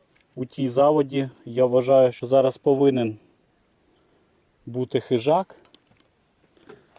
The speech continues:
Я думаю, що п'яти грамів буде досить.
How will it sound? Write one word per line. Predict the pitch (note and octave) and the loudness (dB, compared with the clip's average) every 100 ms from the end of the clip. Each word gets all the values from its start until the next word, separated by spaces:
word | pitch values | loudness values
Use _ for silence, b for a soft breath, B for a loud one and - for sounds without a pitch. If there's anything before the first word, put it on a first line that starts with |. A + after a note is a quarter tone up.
| b | b
Я | C#3 | -2
думаю, | E3 E3+ D3+ | 0 2 0
що | - | -2
п'яти | C#3+ D3+ F3 D3 | -2 -2 0 0
грамів | D#3+ D#3+ D3 C3 | 2 4 4 0
буде | C#3+ C#3+ C#3 | -4 -2 0
досить. | C#3+ G3+ - A#2+ - | 0 -2 -2 -8 -10